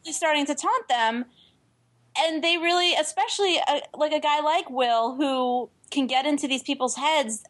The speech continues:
they should be a little bit more suspicious.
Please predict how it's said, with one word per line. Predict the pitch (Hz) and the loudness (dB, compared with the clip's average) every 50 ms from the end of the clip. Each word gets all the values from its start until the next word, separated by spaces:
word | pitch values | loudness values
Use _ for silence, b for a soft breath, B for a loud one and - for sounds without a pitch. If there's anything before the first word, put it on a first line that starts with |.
| _ _ _ - | _ _ _ -6
they | 214 277 294 | -2 -2 0
should | 285 - - 339 320 302 254 247 | 0 0 0 2 0 0 -2 -2
be | 240 294 302 | -2 0 0
a | 320 294 | 2 2
little | 262 247 262 262 | 2 2 2 2
bit | 277 269 | 0 -2
more | 226 214 208 208 | 0 0 0 0
suspicious. | 208 - 226 220 - - 370 - - 220 190 196 - - - - | 0 0 -2 -2 -2 -2 -2 0 0 0 -2 -2 -2 -4 -6 -6